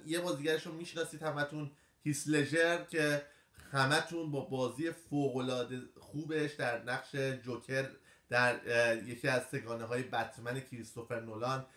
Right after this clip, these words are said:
می‌شناسید. یکی از بهترین جوکرهای تاریخ سینما رو خلق کرد. با وجود که می‌دونید جوکرها، اه، بازیگرای خیلی خوبی بودن، یعنی ما تعدادی از بهترین بازیگرای تاریخ سینمامون در، اه، سینما جهان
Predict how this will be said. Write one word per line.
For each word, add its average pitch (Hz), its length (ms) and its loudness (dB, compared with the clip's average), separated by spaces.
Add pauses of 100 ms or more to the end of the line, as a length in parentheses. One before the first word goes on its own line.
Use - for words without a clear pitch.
(180)
می‌شناسید. 156 680 -2
یکی 139 200 -2
از 143 220 0
بهترین 139 680 -2 (280)
جوکرهای 135 1000 2
تاریخ 135 440 -4
سینما 127 460 -4
رو 151 100 2
خلق 139 400 -2
کرد. 135 280 0 (180)
با 135 80 -2
وجود 131 200 -2
که 160 60 -2
می‌دونید 160 260 -4
جوکرها، 131 680 2 (360)
اه، 127 240 4
بازیگرای 127 460 2
خیلی 139 300 -4
خوبی 170 180 -4
بودن، 107 400 -4
یعنی 120 320 -8 (260)
ما 143 260 4
تعدادی 131 440 -2
از 147 80 0
بهترین 131 520 -4
بازیگرای 123 480 -2
تاریخ 135 320 -4
سینمامون 127 840 -4
در، 113 300 -2
اه، 117 220 0
سینما 113 300 -6
جهان 120 460 -4